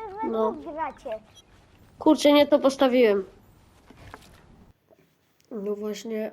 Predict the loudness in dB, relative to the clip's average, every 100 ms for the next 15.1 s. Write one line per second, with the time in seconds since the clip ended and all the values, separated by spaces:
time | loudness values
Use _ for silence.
0 | -10 -6 -6 -6 -8 -8 -12 _ _ -10
1 | -8 -6 -6 -6 -6 -8 -8 -8 -10 -10
2 | -8 -6 -8 -14 _ _ -10 -10 -8 -8
3 | -6 -4 -6 -8 -16 -20 _ -10 -8 -6
4 | -4 -4 -6 -8 -10 -12 -12 -10 -8 -6
5 | -10 -16 _ _ _ _ _ _ _ _
6 | _ _ _ -12 -6 -4 -4 -6 -10 -18
7 | _ _ _ _ _ _ _ _ _ _
8 | _ _ _ _ _ _ -12 -8 -6 -4
9 | -4 -4 -8 -6 -6 -6 -6 -10 -16 -18
10 | -16 -16 -14 -12 -12 -16 _ _ _ _
11 | _ _ _ _ _ _ _ -8 -6 -4
12 | -4 -4 -6 -8 -6 -4 -2 -2 -2 -4
13 | -6 -10 -14 -12 -8 -6 -4 -4 -6 -8
14 | -8 -10 -6 -6 -4 -4 -4 -8 -12 -18
15 | -20